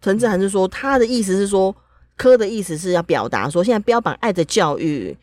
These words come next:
那很多老师跟家长因为各种限制跟忙碌管不动，干脆不要管了，或者重视课业，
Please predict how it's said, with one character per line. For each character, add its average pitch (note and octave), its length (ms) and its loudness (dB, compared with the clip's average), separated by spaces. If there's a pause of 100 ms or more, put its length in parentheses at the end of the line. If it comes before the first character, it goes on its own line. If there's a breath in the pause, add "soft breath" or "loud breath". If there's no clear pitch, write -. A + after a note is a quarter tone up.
(120)
那 B3 120 0
很 G3+ 160 0
多 F#3+ 160 2
老 D#3+ 160 0
师 F3+ 240 -4
跟 F#3 200 -2
家 F#3 180 -2
长 - 160 -6
因 G#3+ 100 2
为 G#3+ 100 2
各 G#3+ 140 0
种 - 160 -6
限 G3+ 160 -2
制 F#3 120 -4
跟 F3+ 120 -2
忙 C#3+ 220 -4
碌 E3 160 -2
管 - 160 -6
不 - 80 -10
动， F#3+ 180 -2
干 F#3+ 140 -4
脆 F#3+ 100 -2
不 D3 220 -8
要 G3+ 180 -2
管 C3+ 280 -4
了， G1+ 260 -12 (180 soft breath)
或 G#3 160 0
者 - 120 -8
重 F3+ 200 -2
视 E3+ 120 -6
课 D#3 260 -4
业， D#3 140 -4